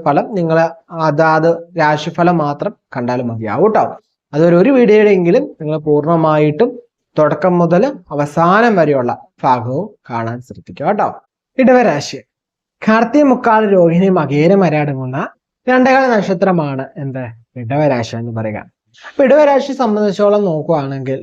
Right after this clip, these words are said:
ഇവർക്ക് തൊഴില്, ബിസിനസ് സംബന്ധമൊക്കെ ആയിട്ട് നോക്കിക്കഴിഞ്ഞാൽ വലിയ നഷ്ടങ്ങളൊന്നും പറയാനില്ല ഈ ഒരു സമയം എന്ന് പറയുന്നത്. അതുപോലെ തന്നെ ചിലർക്ക് നിങ്ങൾ ചിന്ത ഉണ്ടാവും, "ഞാൻ ഈ ജോലി ഒന്ന് മാറിയാലോ, എനിക്ക് ജോ-, ജോലി ഒന്ന് മാറണം" എന്നൊക്കെ ചിന്തിക്കുന്നവർക്ക്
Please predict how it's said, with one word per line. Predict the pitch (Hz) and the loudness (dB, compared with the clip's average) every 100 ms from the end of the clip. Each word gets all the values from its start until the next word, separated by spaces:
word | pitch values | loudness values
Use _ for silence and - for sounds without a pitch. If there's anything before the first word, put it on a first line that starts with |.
| 151 | -4
ഇവർക്ക് | 143 147 147 | -2 -2 -2
തൊഴില്, | 151 139 139 139 139 - _ 185 185 165 147 | -2 0 -2 -4 -8 -12 _ -20 -18 -8 -8
ബിസിനസ് | 123 139 131 | -6 -10 -10
സംബന്ധമൊക്കെ | 147 143 135 131 131 123 131 | -10 -10 -10 -10 -10 -10 -12
ആയിട്ട് | 127 131 | -10 -10
നോക്കിക്കഴിഞ്ഞാൽ | 123 123 143 127 123 156 254 _ _ _ _ _ - | -10 -10 -8 -6 -4 -6 -6 _ _ _ _ _ -4
വലിയ | 254 240 247 | 0 2 2
നഷ്ടങ്ങളൊന്നും | 247 220 - 208 208 190 196 214 196 | 0 -4 -2 0 0 0 -2 -4 -4
പറയാനില്ല | 160 151 151 139 135 | -2 -2 -2 -2 -2
ഈ | 139 | -2
ഒരു | 135 | -4
സമയം | 131 123 127 123 | -8 -10 -10 -10
എന്ന് | 127 | -8
പറയുന്നത്. | 117 117 120 165 - - - | -8 -6 -6 -6 -8 -10 0
അതുപോലെ | 226 240 247 | 2 4 2
തന്നെ | 247 | 2
ചിലർക്ക് | 240 226 214 214 | 0 2 2 2
നിങ്ങൾ | 233 226 | 4 4
ചിന്ത | 220 208 190 | 4 2 4
ഉണ്ടാവും, | 185 180 180 | 4 4 4
"ഞാൻ | 175 175 | 2 0
ഈ | |
ജോലി | 175 170 156 175 | 2 4 4 4
ഒന്ന് | 165 | 2
മാറിയാലോ, | 165 165 143 147 151 143 147 156 - - _ - | 0 -2 -2 0 0 0 0 0 -2 -14 _ -6
എനിക്ക് | 160 170 | -2 0
ജോ-, | 147 175 180 | 2 0 2
ജോലി | 143 151 156 | 2 4 6
ഒന്ന് | 160 156 | 4 2
മാറണം" | 139 135 135 151 156 165 | -2 -6 -4 -4 -4 -4
എന്നൊക്കെ | 190 247 240 | -2 0 2
ചിന്തിക്കുന്നവർക്ക് | 196 170 160 156 147 233 | 2 0 -2 -2 -2 -4